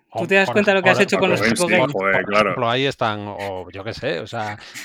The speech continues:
Speaker 2: Gabriel dirá que no y, y reiterará que no, pero vamos, eh, te-, estábamos,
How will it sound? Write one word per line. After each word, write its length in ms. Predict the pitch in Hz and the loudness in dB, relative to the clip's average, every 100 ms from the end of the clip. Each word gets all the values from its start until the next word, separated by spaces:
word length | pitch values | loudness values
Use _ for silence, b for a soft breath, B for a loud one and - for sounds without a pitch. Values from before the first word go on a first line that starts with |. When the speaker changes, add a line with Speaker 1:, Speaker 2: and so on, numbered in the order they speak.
| - | -14
Speaker 2:
Gabriel 360 | 98 95 104 117 | -8 -8 -6 -8
dirá 240 | 123 123 | -4 -2
que 100 | 120 | -2
no 200 | 120 143 | -2 -2
y, 40 | 160 | -2
y 220 | 139 127 | -4 -8
reiterará 640 | 101 113 110 104 92 107 | -6 -10 -10 -8 -6 -4
que 140 | 117 104 | -6 -6
no, 180 | 113 151 | -4 -6
pero 180 | 101 90 | -8 -8
vamos, 400 | 101 127 101 120 | -6 -6 -8 -10
eh, 280 | 113 101 101 | -10 -10 -10
te-, 80 | 98 | -12
estábamos, 580 | - 104 113 120 107 | -6 -6 -4 -8 -10